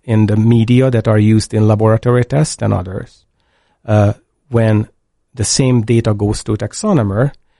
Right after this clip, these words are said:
you just get an unbiased view of what, which strains and in what proportions are present in the patient that will help the physician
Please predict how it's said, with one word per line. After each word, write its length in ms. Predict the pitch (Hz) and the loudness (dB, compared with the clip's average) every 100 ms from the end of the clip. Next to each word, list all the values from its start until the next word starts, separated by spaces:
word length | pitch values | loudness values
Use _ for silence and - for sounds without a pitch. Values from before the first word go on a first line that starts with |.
| _ _ | _ _
you 100 | 113 | -2
just 200 | 110 - | -2 -2
get 140 | 120 | -2
an 100 | 139 - | -2 0
unbiased 640 | 127 117 107 113 120 - | 0 2 2 2 0 -2
view 420 | 127 131 113 110 - | -2 2 2 2 -2
of 420 | 107 104 104 _ _ | -2 -2 -4 _ _
what, 380 | 110 110 113 - _ | -2 0 0 -6 _
which 220 | 127 117 | -4 -4
strains 640 | - - 123 110 113 139 - | -4 -4 0 0 0 -2 -4
and 340 | 113 104 101 - | -2 0 0 -4
in 160 | 107 | -4
what 180 | 104 101 | -2 -4
proportions 560 | - - 113 101 110 104 | -8 -2 -2 0 -4 -4
are 120 | 104 | -4
present 480 | 104 101 104 107 101 | -4 -8 -6 -8 -6
in 100 | 104 | -6
the 100 | 104 | -6
patient 520 | - 147 - 113 110 _ _ _ | -2 -2 0 -2 -2 _ _ _
that 140 | 113 | -6
will 140 | 110 104 | -2 -2
help 340 | - 110 101 | 0 -2 -2
the 280 | 107 101 104 _ | -2 -2 -2 _
physician 640 | 117 107 107 - 98 90 | -4 -2 -4 -2 -2 -2